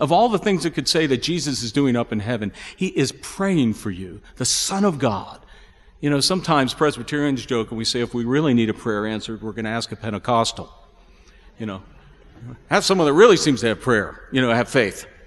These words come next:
But all of us kinda do that, you know. Maybe you're not even a Christian here and you're like, "Man, I'm really desperate. I'm gonna call that person I know that seems religious." Or you're, you're here in the congregation and you're like, "I'm gonna get this person to pray for me," but because when they pray, you, you've ever prayed with those people and they just pray with faith?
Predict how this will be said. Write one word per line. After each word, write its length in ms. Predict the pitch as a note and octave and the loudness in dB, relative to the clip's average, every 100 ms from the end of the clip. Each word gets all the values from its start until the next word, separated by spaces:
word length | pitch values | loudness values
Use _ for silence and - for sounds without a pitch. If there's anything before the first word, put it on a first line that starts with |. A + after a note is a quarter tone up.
| - - - - | -20 -20 -20 2
But 120 | G#3 | 6
all 180 | D4+ D#4+ | 8 6
of 80 | E3 | 4
us 140 | - | 2
kinda 200 | F#3+ D3 | 4 4
do 180 | C#3+ A#3 | 2 2
that, 320 | A#2 F#2 A2 | 0 -2 -2
you 100 | C3+ | 0
know. 260 | C#3 G3 G3+ | 2 0 -2
Maybe 220 | D3+ G3 F3+ | 0 2 4
you're 100 | E3+ | 6
not 200 | E3+ E3 | 6 4
even 120 | D3+ | 2
a 60 | |
Christian 360 | - C4+ - B2+ | 0 -2 -2 -2
here 120 | A#2 | -2
and 100 | A#2 | -2
you're 80 | A#2 | -2
like, 240 | B2 A#2+ | -4 -4
"Man, 200 | C#3 D3+ | -4 -2
I'm 120 | D3+ F3+ | -2 0
really 220 | D#3 B2 | 0 2
desperate. 400 | C#3 C#3+ B2+ B2 | 0 0 -2 -4
I'm 100 | E3 | -4
gonna 140 | B2 | -4
call 220 | - C#3+ | -2 0
that 180 | B2 A2+ | 0 -4
person 260 | B2+ A#2 A#2 | -6 -6 -4
I 60 | |
know 160 | A2+ A#2+ | -4 -4
that 140 | G#2+ | -4
seems 220 | C3 B2+ A2 | -4 -2 0
religious." 500 | D3+ G3 G#2 - - - - - - - _ _ | 2 2 0 -10 -16 -20 -20 -20 -20 -20 _ _
Or 100 | C#3 | 2
you're, 300 | D#3 E3+ E3+ | 2 2 0
you're 180 | D#3 D3 | 0 0
here 200 | E3 G3+ | 4 4
in 80 | F#3+ | 2
the 60 | |
congregation 760 | D3 D3+ D3 C#3 C3+ C#3 D3 C#3+ | 2 2 2 2 2 2 0 0
and 60 | |
you're 120 | C#3+ C#3+ | 0 2
like, 180 | C#3 - - - | 0 -2 -14 -16
"I'm 100 | - | -4
gonna 120 | D4+ C4+ | -2 0
get 180 | E3+ | -2
this 140 | D#3+ - | -4 -4
person 320 | D3 C3+ B2 | -4 -4 -4
to 40 | |
pray 220 | A2 B2 A#2+ | -4 -4 -4
for 140 | B2+ | -4
me," 100 | B2 | -4
but 220 | B2+ C3 | -4 -8
because 320 | B2+ - E3+ | -10 -12 -8
when 100 | F3+ | -4
they 140 | E3 C#3+ | -4 -4
pray, 400 | - A3 G#3 - - - | -4 -2 0 -2 -6 -10
you, 100 | B3+ | -8
you've 320 | - A#3+ C#4+ D#4+ | -4 -4 -4 -2
ever 80 | G#4+ A4 | -6 -4
prayed 300 | - A3 F#3 | -2 0 0
with 80 | F3+ | -2
those 160 | D#3+ | -2
people 260 | - F#3 F3 | -4 -6 -4
and 60 | |
they 60 | G3 | -4
just 180 | A#3+ - | -6 -6
pray 160 | G3 | -4
with 140 | G#3 G#2+ | -4 -6
faith? 380 | A2+ A2+ C3+ | -8 -8 -10